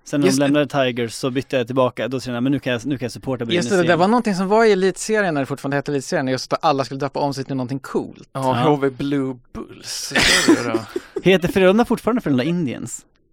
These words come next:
Speaker 3: Eh, nja, gör de det? De har ju kvar, eh, eh,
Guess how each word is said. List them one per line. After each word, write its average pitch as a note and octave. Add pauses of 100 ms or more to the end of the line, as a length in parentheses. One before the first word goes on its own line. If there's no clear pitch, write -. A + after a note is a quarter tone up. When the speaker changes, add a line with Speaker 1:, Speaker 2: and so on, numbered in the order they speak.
Speaker 3:
Eh, A2+
nja, D3+
gör F3
de F3
det? E3
De C#3
har D#3+
ju D#3+
kvar, C#3
eh, C3+ (600)
eh, A#2+